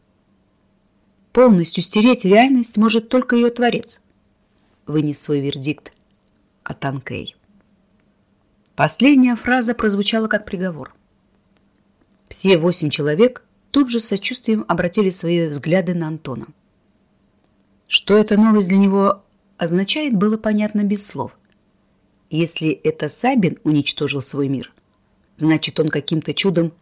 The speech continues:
вырвался из статиса. Нетрудно было догадаться, что последует дальше.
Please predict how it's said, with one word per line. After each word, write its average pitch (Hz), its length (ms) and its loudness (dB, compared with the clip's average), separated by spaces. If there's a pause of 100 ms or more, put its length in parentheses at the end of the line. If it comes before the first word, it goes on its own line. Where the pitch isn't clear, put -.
(180)
вырвался 156 580 0
из - 260 -2
статиса. - 480 0 (800)
Нетрудно 175 380 -2
было 151 180 -2
догадаться, 240 580 0 (340)
что - 260 -2
последует 170 560 -4
дальше. - 380 -4